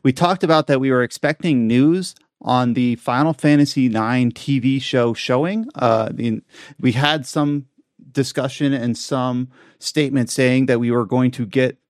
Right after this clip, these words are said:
the kind of the revelation or the, you know, our first look at this at the licensing expo, which was held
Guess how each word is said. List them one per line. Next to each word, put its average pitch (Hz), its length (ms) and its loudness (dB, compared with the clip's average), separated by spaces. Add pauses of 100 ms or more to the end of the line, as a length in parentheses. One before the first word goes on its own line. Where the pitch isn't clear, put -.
the 120 100 -4
kind 123 220 -4
of 110 40 -4
the 110 100 -4
revelation 120 540 -2
or 117 100 -2
the, 107 380 -6
you 113 100 -6
know, 104 180 -2
our 113 160 -2
first 139 340 -2
look 131 300 2
at 123 220 -4
this 143 340 -2
at 120 160 0
the 120 120 0
licensing 127 680 0
expo, 175 640 0
which 123 180 -2
was 117 140 -6
held 123 340 0